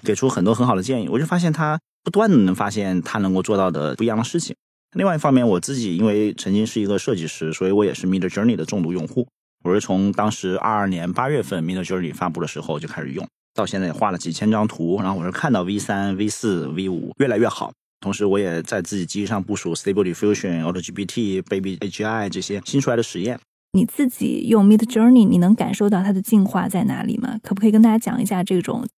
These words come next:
Speaker 2: 我们刚刚在讲大语言模型，那基于扩散模型，你觉得它表现得怎么样？
Speaker 1: Midjourney 我是从V三开始用的，V三开始用的时候呢，我觉得它能够产生一些有意思的概念，但是到实际使用还有很大的差距。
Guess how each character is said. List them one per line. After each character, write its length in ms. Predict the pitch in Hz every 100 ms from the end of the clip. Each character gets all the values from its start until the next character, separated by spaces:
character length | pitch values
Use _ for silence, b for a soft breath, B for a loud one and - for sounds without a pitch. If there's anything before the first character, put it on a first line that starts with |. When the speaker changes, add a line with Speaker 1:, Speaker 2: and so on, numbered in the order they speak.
| _
Speaker 2:
我 100 | 208
们 100 | 190
刚 120 | 226
刚 100 | 220
在 100 | 240
讲 240 | 226 - -
大 200 | 233 214
语 80 | -
言 220 | - -
模 180 | - -
型， 200 | - 196
那 100 | 208
基 180 | 190 208
于 60 |
扩 240 | 202 - 240
散 180 | 269 233
模 220 | - -
型， 260 | - - 247 -
你 60 |
觉 120 | - -
得 300 | 139 131 - _
它 140 | - 170
表 160 | 156
现 140 | - 190
得 80 | 175
怎 100 | -
么 80 |
样？ 220 | - 165 247 _ _ _ _
Speaker 1:
Midjourney 560 | 147 165 151 170 175
我 60 | 98
是 100 | 98
从 140 | 117
V 120 | 120 151
三 300 | - 156 160
开 160 | 147
始 80 | 85
用 180 | - 80
的 160 | - -
，V 100 | 156
三 300 | 160 165 170
开 140 | 170 131
始 100 | 110
用 140 | 113
的 80 | 92
时 140 | -
候 160 | 92 92
呢， 280 | 90 85 82
我 180 | 78 76
觉 100 | 85
得 80 |
它 560 | 90 - 90 85 85 87 - _
能 140 | - 117
够 60 |
产 200 | 143 80
生 160 | 82 107
一 80 | 110
些 400 | 107 117 110 110
有 160 | 101 57
意 160 | 123
思 140 | 131 110
的 100 | 107
概 260 | - 180
念， 200 | 107 73 - _ _
但 160 | 127 123
是 80 | 120
到 500 | 147 117 101 95 -
实 300 | - - 123
际 180 | 151
使 280 | 127 - 73
用 220 | 98 123
还 140 | 101 92
有 80 | 104
很 180 | 82
大 120 | 73 87
的 80 |
差 280 | 87 - 127
距。 240 | 143 120